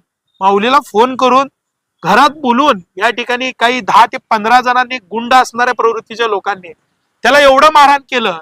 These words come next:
लोखंडी गजानं, बुलेटच्या सायलेन्सरनं या ठिकाणी मारहाण केलं. अतिशय जसं काही बाबा एवढं,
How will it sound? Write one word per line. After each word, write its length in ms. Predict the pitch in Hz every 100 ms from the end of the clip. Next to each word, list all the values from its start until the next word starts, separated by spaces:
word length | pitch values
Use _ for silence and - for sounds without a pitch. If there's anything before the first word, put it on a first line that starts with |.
| _ _ _ -
लोखंडी 460 | 214 220 247 247
गजानं, 520 | 190 214 220 262 240 180 - _ _ _
बुलेटच्या 460 | 196 247 254 269 254
सायलेन्सरनं 720 | - 226 247 269 277 269 277
या 140 | 262
ठिकाणी 300 | 262 254 254
मारहाण 280 | 247 220 233
केलं. 280 | 233 226 220
अतिशय 680 | 196 196 262 247 269 277 285 - _ _ _ _
जसं 300 | 175 214 277
काही 220 | 277 294
बाबा 260 | 262 269 311
एवढं, 380 | 285 254 262